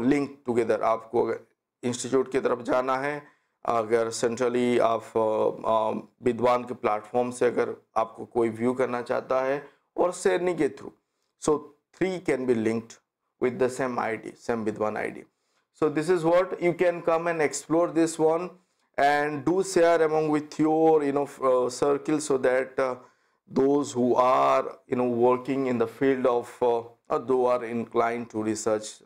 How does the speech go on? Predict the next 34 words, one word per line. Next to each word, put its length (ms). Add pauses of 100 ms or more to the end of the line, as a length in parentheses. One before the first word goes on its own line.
innovation 500
and 200 (180)
intelligence, 640
and 180
they 80
want 380
to 220 (480)
have 200
their 140
profile 640 (460)
for 340
your 240
institution, 760
for 580 (320)
your 160
friend 360
and 200
colleague, 340 (240)
they 120
should 380 (120)
visit 380
this 200
platform. 500 (380)
Beautiful 440
concept, 400
as 320
I 20 (240)
told. 280 (500)
मुझे 140
बहुत 260
अच्छा 240
लगा 400
कि 80
ये, 240